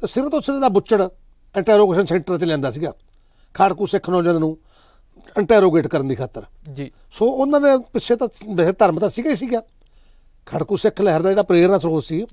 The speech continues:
Speaker 2: ਜੀ।
Speaker 1: ਉਹ ਮਾਰਕਸ ਵੱਲ ਲੈਣ ਦੀ ਬਜਾਏ ਧਰਮ ਤਾਂ ਸੀਗਾ ਹੀ ਸੀਗਾ।
Speaker 2: ਹੂੰ।
Speaker 1: ਧਰਮ ਉਹਦੀ ਪ੍ਰੇਰਨਾ ਸੀਗੀ,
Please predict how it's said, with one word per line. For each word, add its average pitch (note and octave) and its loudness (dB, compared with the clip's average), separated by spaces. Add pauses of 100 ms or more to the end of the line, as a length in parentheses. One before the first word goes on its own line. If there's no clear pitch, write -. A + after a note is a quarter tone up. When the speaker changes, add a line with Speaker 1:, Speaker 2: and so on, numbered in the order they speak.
(100)
Speaker 2:
ਜੀ। C3+ -12 (100)
Speaker 1:
ਉਹ F3 -2
ਮਾਰਕਸ E3 2
ਵੱਲ A3 0
ਲੈਣ G3 0
ਦੀ G3 -4
ਬਜਾਏ F#3+ 0 (400)
ਧਰਮ F3+ 2
ਤਾਂ G#3+ 2
ਸੀਗਾ D4 -2
ਹੀ - 2
ਸੀਗਾ। A#3+ 0
Speaker 2:
ਹੂੰ। D3 -14 (580)
Speaker 1:
ਧਰਮ E3 -2
ਉਹਦੀ A#3 0
ਪ੍ਰੇਰਨਾ G#3+ 4
ਸੀਗੀ, A3+ -4